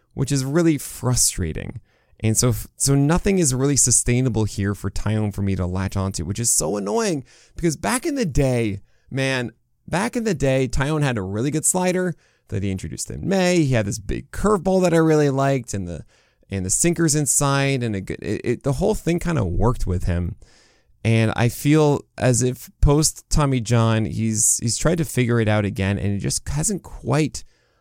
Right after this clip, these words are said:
locked in. You know, it's, uh, and I feel for him because he had this potential,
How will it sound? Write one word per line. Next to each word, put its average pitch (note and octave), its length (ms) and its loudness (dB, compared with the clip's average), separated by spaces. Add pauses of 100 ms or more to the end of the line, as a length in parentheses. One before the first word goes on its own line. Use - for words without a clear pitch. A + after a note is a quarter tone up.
(140)
locked A#2+ 460 -2
in. F#2 400 0 (600)
You A2+ 180 0
know, A2+ 320 2
it's, - 420 0
uh, - 160 -4
and A#2 160 0
I A#2+ 100 0
feel G#3 300 -2
for G#2+ 160 -4
him G2 120 -2
because G#2 280 -2
he G#2 160 -2
had E3+ 300 -2
this - 160 0
potential, G#2 640 -2